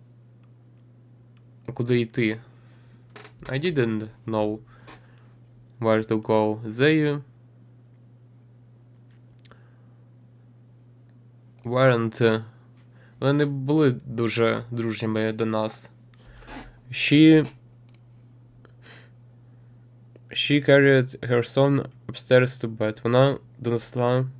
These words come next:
З магазина до кроваті. Ну, нібито так. We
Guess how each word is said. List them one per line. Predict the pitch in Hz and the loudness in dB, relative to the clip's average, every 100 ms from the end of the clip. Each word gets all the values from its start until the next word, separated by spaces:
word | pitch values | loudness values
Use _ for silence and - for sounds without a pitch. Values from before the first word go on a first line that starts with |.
| - - - - - - - - - - - - - - - - - - - - | -20 -20 -20 -20 -20 -20 -20 -20 -20 -20 -20 -20 -20 -20 -20 -20 -20 -20 -20 -16
З | - | -4
магазина | 123 120 - 139 143 135 127 - - - - - - - - - - - - - - - - - - - - - - - | -4 -4 -4 -2 0 0 0 -4 -16 -20 -20 -20 -20 -20 -20 -20 -20 -20 -20 -20 -20 -20 -20 -20 -20 -20 -20 -20 -20 -14
до | 120 120 | -4 -2
кроваті. | 123 107 104 104 110 110 113 - - - - - 120 | 0 0 0 -2 -4 -6 -6 -16 -20 -20 -20 -12 -4
Ну, | 123 127 | -2 -2
нібито | 123 131 131 127 123 | 0 2 4 2 0
так. | 107 107 - - - - - - - - - - - - - - - - - - - | 2 0 0 -16 -20 -20 -20 -20 -20 -20 -20 -20 -20 -20 -20 -20 -20 -20 -20 -20 -10
We | 117 131 156 170 156 | -4 0 4 4 2